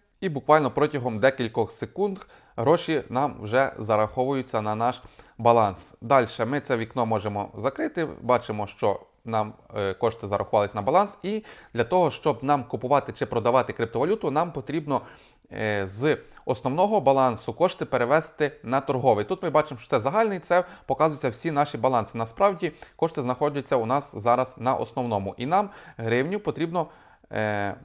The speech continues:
переказати на торговий баланс. Ми бачимо, що основний торговий. Кількість ми беремо всі гривні, тобто п'ятсот гривень, і підтверджуємо цю транзакцію. Далі, для того, щоб нам,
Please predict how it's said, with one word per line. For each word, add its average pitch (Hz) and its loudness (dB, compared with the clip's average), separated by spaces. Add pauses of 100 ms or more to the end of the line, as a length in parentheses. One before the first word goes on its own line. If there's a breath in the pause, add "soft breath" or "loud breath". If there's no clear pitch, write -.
(380)
переказати 123 4 (460 soft breath)
на 147 2
торговий 147 2
баланс. 113 2
Ми 175 -6
бачимо, 139 2
що - -6
основний 170 -6 (300 soft breath)
торговий. 107 2
Кількість 107 -6
ми 196 -4
беремо 139 -2
всі 143 -6
гривні, 104 -2
тобто - -4
п'ятсот 147 -2
гривень, 101 -4
і 202 -6
підтверджуємо 160 -2
цю 156 -8
транзакцію. 110 -2 (340 loud breath)
Далі, 127 6
для 120 0
того, 170 2
щоб 151 -2
нам, 143 2